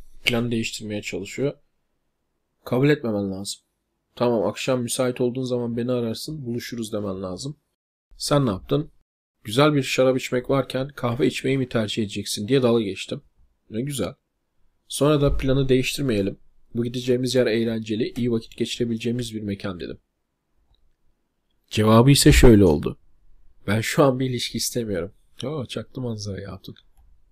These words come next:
Biliyordu zaten de artık pes etti. Evet, bir kadın sana bunu söylüyorsa,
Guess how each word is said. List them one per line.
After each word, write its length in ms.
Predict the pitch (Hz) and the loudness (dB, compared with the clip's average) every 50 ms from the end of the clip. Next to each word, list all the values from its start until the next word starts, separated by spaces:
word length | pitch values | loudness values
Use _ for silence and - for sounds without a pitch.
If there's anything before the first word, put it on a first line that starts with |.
| _ _ _ _ _ _ _ _ _ _ - | _ _ _ _ _ _ _ _ _ _ -12
Biliyordu 340 | 101 98 110 123 131 123 101 | -8 -2 0 0 0 -2 -4
zaten 480 | 92 101 95 92 - - 143 143 127 | -6 -6 -6 -6 -6 -6 -4 -4 -4
de 40 | 117 | -6
artık 440 | 104 104 101 - - - - - _ _ _ _ _ _ _ _ _ _ | -8 -10 -12 -10 -12 -12 -12 -14 _ _ _ _ _ _ _ _ _ _
pes 220 | - 104 107 - 104 | -6 -4 -4 -4 -4
etti. 300 | 95 - - - - - _ _ _ _ _ _ _ _ _ _ _ _ _ _ _ - | -6 -8 -10 -16 -16 -16 _ _ _ _ _ _ _ _ _ _ _ _ _ _ _ 2
Evet, 440 | 120 139 131 104 - - - - - _ - | 4 6 6 4 2 -2 -14 -16 -14 _ -6
bir 120 | 117 117 | -6 -6
kadın 280 | - - 127 123 127 135 | -2 0 0 0 0 0
sana 320 | 135 - 135 131 131 123 | -2 0 0 0 -2 -2
bunu 120 | 123 127 123 | -4 -6 -6
söylüyorsa, 680 | - - 135 135 131 139 147 143 131 - - 117 123 | -2 2 2 4 4 2 0 -2 -2 -2 -4 -4 -6